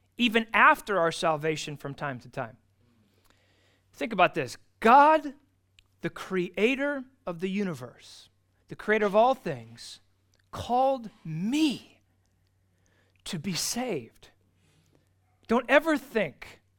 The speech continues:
don't ever think that you don't belong in the family of God. He called you. If you're a part of God's family, he called you, God called you personally. He called you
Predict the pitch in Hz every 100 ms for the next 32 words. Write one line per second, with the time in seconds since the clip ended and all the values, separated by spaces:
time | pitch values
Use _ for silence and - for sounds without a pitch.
0 | _ - 170 - 247 262 269 262 226 170
1 | 147 160 160 185 202 170 170 165 180 156
2 | 139 131 131 151 143 131 127 117 123 120
3 | - _ _ _ _ _ _ _ - 214
4 | - 214 214 180 139 123 - _ _ _
5 | _ 156 - 254 247 - - 226 220 165
6 | 202 214 202 - 220 214 240 - - 226
7 | 269 262 165 262 285 - 277 277 196 254
8 | 190 233 330 - 285 226 160 123 _ _
9 | _ _ _ _ 175 156 - - 269 311
10 | 339 247 220 277 359 359 202 127